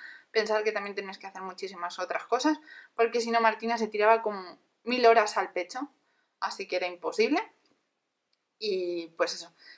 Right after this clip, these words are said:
este le gusta mu-, le gusta mucho,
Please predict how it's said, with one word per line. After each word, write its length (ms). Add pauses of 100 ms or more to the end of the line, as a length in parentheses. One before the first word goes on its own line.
(100)
este 960 (540)
le 120
gusta 440
mu-, 180 (180)
le 160
gusta 300
mucho, 380